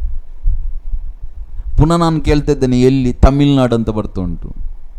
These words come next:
ಅರ್ಥ ಆಯ್ತಲ್ವಾ? So ನನ್ಗೆ ಮತ್ತೆ ನಾನು ಬಂದ ನಂತರ ವಾಪಸ್ ನಾನು ಕ್ವಶನ್ ಮಾಡ್ತಿದ್ದೇನೆ. ನಾನು ಇಷ್ಟರವರೆಗೆ ನೋಡ್ಲಿಲ್ಲ ಸೂರ್ಯಾಂಕ ದೇವಿ, ಏಕಚಕ್ರ ದೇವಿ ಅನ್ನೋ ಹೆಸರೇ ಕೇಳಲಿಲ್ಲ. ಬೇರೆ ಎಲ್ಲ ಸ್ಟಡಿ ಮಾಡಿದೆ,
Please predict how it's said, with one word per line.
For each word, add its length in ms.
ಅರ್ಥ 220
ಆಯ್ತಲ್ವಾ? 600
So 180
ನನ್ಗೆ 720
ಮತ್ತೆ 380
ನಾನು 320
ಬಂದ 300
ನಂತರ 440
ವಾಪಸ್ 720
ನಾನು 920
ಕ್ವಶನ್ 460
ಮಾಡ್ತಿದ್ದೇನೆ. 460
ನಾನು 260
ಇಷ್ಟರವರೆಗೆ 440
ನೋಡ್ಲಿಲ್ಲ 440
ಸೂರ್ಯಾಂಕ 460
ದೇವಿ, 320
ಏಕಚಕ್ರ 480
ದೇವಿ 260
ಅನ್ನೋ 180
ಹೆಸರೇ 300
ಕೇಳಲಿಲ್ಲ. 600
ಬೇರೆ 280
ಎಲ್ಲ 340
ಸ್ಟಡಿ 280
ಮಾಡಿದೆ, 560